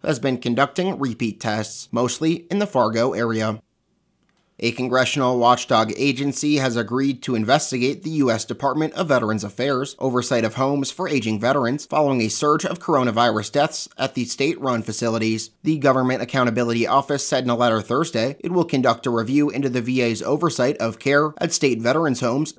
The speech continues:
after a request by a group of Democratic senators. U S Senators Elizabeth Warren and Ed Markey of Massachusetts, Bob Casey of Pennsylvania,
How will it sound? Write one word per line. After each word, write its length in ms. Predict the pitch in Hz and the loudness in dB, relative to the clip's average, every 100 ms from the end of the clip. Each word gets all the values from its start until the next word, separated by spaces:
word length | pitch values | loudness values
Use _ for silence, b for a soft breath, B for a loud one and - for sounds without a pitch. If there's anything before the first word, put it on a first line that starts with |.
| - | 0
after 380 | 120 123 123 | 0 0 0
a 60 | 117 | 2
request 540 | 113 104 147 139 - | 2 2 4 4 2
by 100 | 131 | 0
a 100 | 123 | 2
group 300 | 113 147 165 | 2 0 -2
of 160 | - 175 | -2 -2
Democratic 520 | 160 123 120 117 113 | 0 0 2 0 0
senators. 680 | - 120 117 113 113 104 - - | -2 0 0 0 0 -2 -10 -8
U 200 | 139 131 | 0 0
S 140 | 107 | 0
Senators 540 | - 151 160 127 170 - | 0 0 2 0 -2 -4
Elizabeth 460 | 127 131 117 110 123 | -4 -2 -2 -4 -2
Warren 360 | 143 156 160 | -2 0 0
and 200 | - 135 | 0 -2
Ed 220 | 110 117 | -2 -2
Markey 440 | 113 147 160 135 156 | 0 0 0 -4 -2
of 140 | 180 | 0
Massachusetts, 800 | 160 120 110 - 147 139 123 - | 0 0 -2 -2 -2 -2 -4 -6
Bob 340 | - 117 113 | -2 0 0
Casey 480 | - 151 160 147 151 | -2 -2 0 0 -2
of 140 | - - | -4 -2
Pennsylvania, 720 | 131 117 104 117 139 120 135 | -4 -2 -4 -2 0 -2 -4